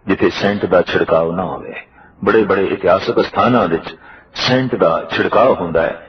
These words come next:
ਇਤਰ ਦਾ ਛਿੜਕਾਅ ਹੁੰਦਾ ਹੈ, ਔਰ ਤਰ੍ਹਾਂ-ਤਰ੍ਹਾਂ ਦੀਆਂ ਹੋਰ ਸੁਗੰਧੀਆਂ ਫੈਲਣ, ਅਗਰਬੱਤੀਆਂ ਜਲਾਈਆਂ ਜਾਂਦੀਆਂ ਨੇ। یہ بھی ایک رس ہے۔ رس سونا، رس روپا، کامن رس،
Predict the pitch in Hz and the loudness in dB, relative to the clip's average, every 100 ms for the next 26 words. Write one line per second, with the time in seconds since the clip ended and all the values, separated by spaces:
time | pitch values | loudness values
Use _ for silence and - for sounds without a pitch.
0 | - - 135 139 107 95 - 117 104 123 | -6 -2 0 2 2 0 0 -2 2 4
1 | 160 98 90 82 87 - - - - _ | 4 2 0 0 -2 -10 -18 -20 -20 _
2 | - 101 90 87 80 78 - _ _ _ | 0 2 4 2 -2 -6 -12 _ _ _
3 | 113 113 98 92 85 87 87 71 85 131 | 0 2 2 0 0 -2 -2 0 2 4
4 | 135 107 98 92 107 104 - 131 147 95 | 2 0 0 0 0 0 0 0 0 0
5 | 87 - _ - - - 101 95 92 101 | -6 -12 _ -20 -20 -8 -2 0 2 0
6 | - 117 85 71 71 69 69 67 - 80 | 0 -2 0 -4 -6 -6 -8 -12 -16 -16
7 | - - - _ _ _ _ _ _ _ | -16 -18 -20 _ _ _ _ _ _ _
8 | _ _ _ _ _ - - - - - | _ _ _ _ _ -20 -20 -20 -20 -20
9 | _ - 120 127 151 143 135 135 - 123 | _ 2 4 6 4 6 4 4 2 -4
10 | - - - - _ _ _ - _ _ | -6 -10 -16 -20 _ _ _ -20 _ _
11 | _ - - 113 131 - 95 90 85 90 | _ -6 0 2 2 -2 0 0 2 2
12 | 92 139 104 87 - 90 85 80 107 135 | 2 0 0 -2 -2 0 0 0 0 0
13 | 131 92 98 110 - - | 0 2 2 0 -6 -12